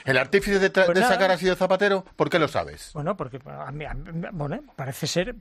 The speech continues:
Speaker 2: yo no sé qué información tienes tú, pero, eh, se reconoce
Speaker 1: Yo
Speaker 2: por
Speaker 1: tengo la
Speaker 2: par-,
Speaker 1: información que ha
Speaker 2: por,
Speaker 1: dicho
Speaker 2: por
Speaker 1: Álvarez, y Álvarez ha dicho que no ha habido negociación y el gobierno de Venezuela dice que sí ha dicho negociación.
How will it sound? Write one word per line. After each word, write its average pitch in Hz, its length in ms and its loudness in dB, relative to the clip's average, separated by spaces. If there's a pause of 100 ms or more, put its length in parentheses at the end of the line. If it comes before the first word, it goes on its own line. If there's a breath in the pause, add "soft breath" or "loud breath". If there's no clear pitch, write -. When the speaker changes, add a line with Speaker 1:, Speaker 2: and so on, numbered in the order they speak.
Speaker 2:
yo 151 100 -4
no 160 80 -2
sé 180 100 -6
qué 185 80 -2
información 160 500 -4
tienes 147 280 -8
tú, 247 140 -4
pero, 151 360 -6
eh, 180 240 -14
se 170 180 -8
reconoce 165 420 -4
Speaker 1:
Yo 165 100 4
Speaker 2:
por 170 100 2
Speaker 1:
tengo 175 140 2
la 165 60 4
Speaker 2:
par-, 165 60 4
Speaker 1:
información 160 560 2
que 160 100 0
ha 156 40 4
Speaker 2:
por, 151 60 4
Speaker 1:
dicho 147 220 0
Speaker 2:
por 120 80 4
Speaker 1:
Álvarez, 82 400 -2 (140 loud breath)
y 127 120 2
Álvarez 156 380 2
ha 151 80 0
dicho 110 300 -4
que 120 140 0
no 147 80 4
ha 165 60 6
habido 117 240 2
negociación 110 340 0 (600 loud breath)
y 113 60 0
el 107 100 0
gobierno 127 320 0
de 113 60 0
Venezuela 123 400 0
dice 165 280 -4
que 120 140 -6
sí - 160 -6
ha 147 40 0
dicho 143 220 -4
negociación. 92 500 -4